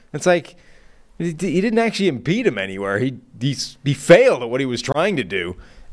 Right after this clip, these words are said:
Um, I don't have a problem with them calling it. It's just an interesting, like, generally speaking, when you call those defensive penalties, be-, it's because, like, it, it significantly impeded the receiver.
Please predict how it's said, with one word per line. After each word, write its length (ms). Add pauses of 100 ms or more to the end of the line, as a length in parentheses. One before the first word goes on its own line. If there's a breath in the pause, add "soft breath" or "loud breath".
Um, 480
I 80
don't 80
have 160
a 60
problem 300
with 140
them 140
calling 400
it. 120
It's 100
just 180
an 80
interesting, 560
like, 260 (380 soft breath)
generally 380
speaking, 440
when 80
you 80
call 240
those 200
defensive 420
penalties, 400
be-, 160
it's 180
because, 480 (340 soft breath)
like, 120
it, 260
it 140 (180)
significantly 800
impeded 520
the 60
receiver. 520